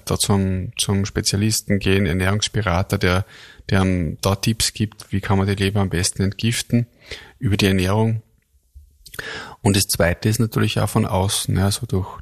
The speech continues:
durch spezielle Behandlungen. Äh, da gibt's auch gewisse Mesosubstanzen, das sind im, im Endeffekt, äh,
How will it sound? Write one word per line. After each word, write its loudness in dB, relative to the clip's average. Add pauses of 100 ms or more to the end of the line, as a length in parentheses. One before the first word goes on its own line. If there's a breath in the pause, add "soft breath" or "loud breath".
durch -2
spezielle 0 (380 soft breath)
Behandlungen. 2 (680 loud breath)
Äh, 4
da -2
gibt's -2
auch 2
gewisse 0
Mesosubstanzen, 0
das -2
sind 2
im, 0
im -2
Endeffekt, -2
äh, 2